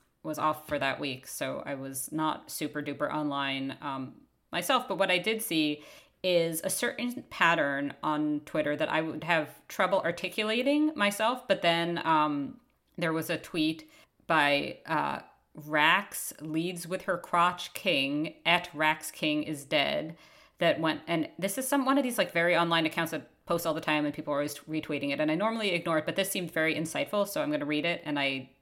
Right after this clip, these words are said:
yeah, I believe I also read it on the Bonjour High one because it's, like, the, it, it,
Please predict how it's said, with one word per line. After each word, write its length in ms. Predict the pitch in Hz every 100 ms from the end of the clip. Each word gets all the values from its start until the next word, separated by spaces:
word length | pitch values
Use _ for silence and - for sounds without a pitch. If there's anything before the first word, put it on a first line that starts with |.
| _
yeah, 200 | - 143 -
I 60 |
believe 260 | 135 143 139
I 100 | 139
also 300 | 139 135 143
read 200 | 143 139
it 180 | 139 143
on 200 | 139 135
the 220 | 139 139 - - - - -
Bonjour 280 | 226 240
High 240 | 220 233 233
one 260 | 233 233
because 260 | 220 196 185
it's, 100 | 180
like, 280 | 160 156 -
the, 320 | 139 170 160 - _
it, 180 | 185 175
it, 180 | 185 -